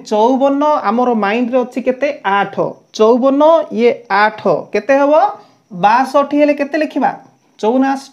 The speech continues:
ଆଠ, ବାଷଠି, ଦୁଇ ଲେଖିବା। ଦୁଇ ଲେଖିକିରି ଛଅକୁ ମାଇଣ୍ଡ ରଖିବା। ତାପରେ କ'ଣ କରିବା?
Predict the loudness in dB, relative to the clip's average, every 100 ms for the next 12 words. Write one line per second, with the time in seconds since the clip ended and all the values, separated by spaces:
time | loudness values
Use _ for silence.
0 | -4 -2 -2 0 2 0 -2 -6 -4 -4
1 | -4 -12 _ _ -10 -4 0 2 2 0
2 | -4 -6 -6 -2 0 2 0 -2 -4 -2
3 | -4 -6 -2 -2 0 2 2 2 2 0
4 | 0 -2 -2 -2 -2 -2 -4 -2 -2